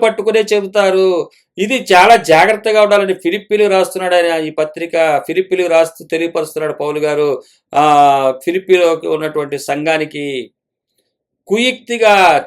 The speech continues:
చెడు ఉద్దేశంతో సువార్తే, చెడు ఉద్దేశము, కుయుక్తి కనబడదు, కానీ కనబడుతుంది.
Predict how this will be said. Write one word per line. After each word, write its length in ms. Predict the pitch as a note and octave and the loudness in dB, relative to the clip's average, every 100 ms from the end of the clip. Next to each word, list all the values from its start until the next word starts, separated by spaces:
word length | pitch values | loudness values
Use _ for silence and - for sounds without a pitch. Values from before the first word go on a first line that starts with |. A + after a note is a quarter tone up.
| - | 2
చెడు 120 | G3 B3+ | 2 2
ఉద్దేశంతో 1040 | B3 G3+ A#3 A#3 G#3+ G#3+ G#3 G3 D#3 - _ _ | -4 2 2 2 -4 0 2 2 0 -2 _ _
సువార్తే, 1000 | - F3+ G3 A#3 B3 A#3+ A#3 A3+ F3 C3+ - - G#3 | -8 0 6 6 6 4 4 6 4 0 -6 -4 0
చెడు 120 | A3+ | 0
ఉద్దేశము, 1080 | C4+ C#4 G#3+ B3+ A#3 A#3 A#3 G#3+ G#3+ F#3+ C3+ _ _ _ | 0 -6 2 4 6 2 -2 0 0 0 -2 _ _ _
కుయుక్తి 920 | G3 A#3+ C#4 C4+ - A#3+ A#3+ G#3 - - | -4 0 0 -2 -6 -4 0 0 0 0
కనబడదు, 920 | F#3+ B3+ C4 B3 A3 A3 G#3+ F#3 D3 - | 2 4 2 2 0 0 0 0 -4 -2
కానీ 400 | F3 G3 G3 F#3 - _ _ _ _ | 0 0 0 -2 -4 _ _ _ _
కనబడుతుంది. 1200 | F3+ G#3 A#3+ B3+ B3 A#3+ A#3 A#3 A3+ G#3+ D3+ A#2 | 0 4 6 4 4 0 0 2 4 4 2 -2